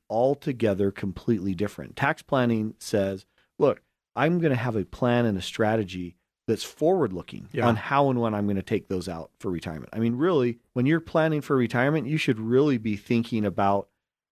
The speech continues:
Speaker 1: uh, when you actually get to the point where you start withdrawing money. And most people are just throwing money in the bucket at that point, but they
Speaker 2: Yeah.
Speaker 1: don't have a plan of how they're gonna do it. And planning says,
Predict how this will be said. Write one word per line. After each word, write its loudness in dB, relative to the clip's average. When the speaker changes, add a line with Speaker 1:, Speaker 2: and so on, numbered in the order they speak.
Speaker 1:
uh, -2
when 2
you 2
actually -2
get -2
to -10
the -6
point 0
where 0
you 0
start 2
withdrawing 0
money. -10
And 0
most 6
people 2
are 6
just 0
throwing 4
money 2
in 2
the 2
bucket -2
at -10
that -12
point, -10
but -2
they 6
Speaker 2:
Yeah. 8
Speaker 1:
don't 2
have 0
a 2
plan 0
of -6
how 2
they're 2
gonna 0
do 6
it. 0
And -4
planning 2
says, 2